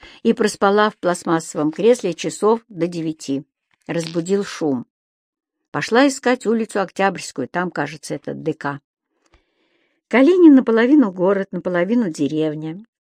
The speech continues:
Деревянные дома, между ними коровьи тропы. Как писал маркиз де Кюстин о русских дорогах.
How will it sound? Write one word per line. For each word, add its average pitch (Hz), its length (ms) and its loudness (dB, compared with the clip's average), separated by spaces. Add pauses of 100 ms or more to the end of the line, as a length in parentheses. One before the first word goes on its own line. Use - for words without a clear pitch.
(180)
Деревянные 208 560 2
дома, 156 440 0 (380)
между 180 300 -2
ними 208 260 0
коровьи 165 500 0
тропы. 143 520 -4 (680)
Как 170 180 -6
писал 175 360 -2
маркиз 185 560 0
де 208 340 -2 (140)
Кюстин - 800 0 (140)
о 151 100 -4
русских 170 420 -6
дорогах. 147 520 -4